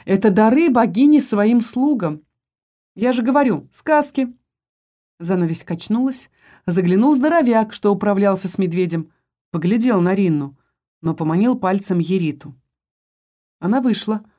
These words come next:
коротко переговорила, вернулась. «Там тебя хотят двое. Хорошо платят. Пойдёшь выбирать?» «Нет». «Вот и я сказала, что обойдутся.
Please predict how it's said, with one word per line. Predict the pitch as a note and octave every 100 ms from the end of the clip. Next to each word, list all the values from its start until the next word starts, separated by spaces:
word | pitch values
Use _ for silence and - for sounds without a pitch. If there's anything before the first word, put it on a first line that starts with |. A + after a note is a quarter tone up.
| _ _
коротко | G#3+ G3 -
переговорила, | F3+ F3 D#3+ D#3+ D#3 F#3 A3 - _ _
вернулась. | F#3+ F3+ D#3+ D3 C3+ - _ _ _ _ _ _ _ _
«Там | A#3 B3
тебя | B3 A#3 A#3
хотят | A#3 B3 - A3 D#3
двое. | F3+ G#3+ F3 C#3 C3+ _ _ _ _ _ _
Хорошо | B3+ C#4+ C#4+ C#4
платят. | A#3 F#3+ E3 - _ _ _ _ -
Пойдёшь | F#3+ G3 D#4 E4
выбирать?» | C#4+ A#3 G#3 C#3+ - _ _ _ _ _ _ _ E3
«Нет». | D#3+ D3 E3+ - _ _ _ _ _ -
«Вот | B3+ D4
и | E4
я | C#4+
сказала, | - A#3 A#3
что | G#3+ G#3+
обойдутся. | F#3+ G3 F3+ E3+ - D#3